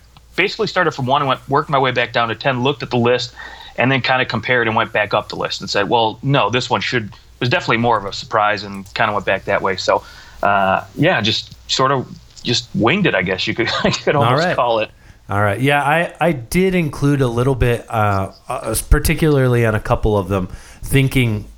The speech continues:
Speaker 2: "Wow, this doesn't really happen." And so when it comes to something that's surprising beyond just the season, like, let, let's, let's be honest, you know, a team can be struggling,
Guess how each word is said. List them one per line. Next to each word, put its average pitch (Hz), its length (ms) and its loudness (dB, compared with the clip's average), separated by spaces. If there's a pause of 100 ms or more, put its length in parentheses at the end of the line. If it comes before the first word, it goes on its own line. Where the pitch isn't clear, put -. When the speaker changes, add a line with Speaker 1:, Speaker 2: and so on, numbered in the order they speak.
(140)
Speaker 2:
"Wow, 120 460 4
this 135 420 -2 (260)
doesn't 117 320 2
really 107 240 0
happen." 117 540 2 (580)
And 117 180 4
so 107 460 2
when 127 180 2
it 123 120 -4
comes 139 360 2
to 127 140 -2
something 127 360 2
that's 110 180 0
surprising 117 760 2
beyond 110 520 2
just 107 200 0
the 117 100 0
season, 117 520 0
like, 135 240 0 (400)
let, 196 200 2
let's, 196 320 0
let's 175 200 2
be 147 160 4
honest, 123 200 2
you 131 60 2
know, 127 160 2
a 123 80 2
team 180 340 2
can 131 240 0
be 110 120 0
struggling, 107 680 0